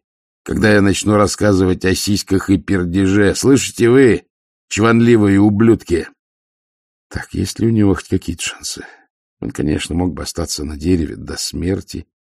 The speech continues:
или бежать до смерти. Лучше, пожалуй, умереть целиком. "Ты очень хорошо справляешься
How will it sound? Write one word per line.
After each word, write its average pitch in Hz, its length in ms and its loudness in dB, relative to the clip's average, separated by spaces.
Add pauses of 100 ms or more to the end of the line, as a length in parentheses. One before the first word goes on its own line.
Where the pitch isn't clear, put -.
(400)
или 80 180 -4
бежать 73 640 -6
до 67 200 -10
смерти. - 960 -10 (1040)
Лучше, 117 260 -2
пожалуй, 95 500 2
умереть 90 580 0 (220)
целиком. - 760 -8 (1300)
"Ты 90 200 4
очень 95 500 2
хорошо 92 560 0
справляешься 90 1160 0